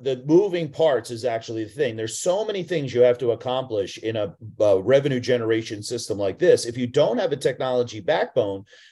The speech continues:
then what you need to do is hire a lot of people, and they're super expensive, and you have to manage them. With software now, specifically HubSpot,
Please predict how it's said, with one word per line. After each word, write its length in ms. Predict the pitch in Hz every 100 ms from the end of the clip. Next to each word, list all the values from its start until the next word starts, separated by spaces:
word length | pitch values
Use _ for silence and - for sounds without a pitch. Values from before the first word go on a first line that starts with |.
| -
then 200 | 156 214
what 140 | 185
you 100 | 131
need 220 | 131 123
to 60 | 120
do 160 | 123
is 120 | 113 110
hire 520 | - 151 170 120 127
a 40 |
lot 240 | 127 131 139
of 120 | -
people, 400 | 226 208 98 -
and 140 | 117
they're 140 | 156 165
super 420 | - 190 202 180
expensive, 540 | 165 - 113 104 135
and 80 | 131
you 80 | 120
have 100 | 123
to 100 | 101
manage 440 | 123 170 165 107
them. 280 | 117 107 101 - - _
With 240 | - 185 196
software 640 | - 202 185 240 190 123
now, 360 | 113 107 107 117
specifically 680 | - 120 175 156 123 113
HubSpot, 640 | 120 165 165 127 110 107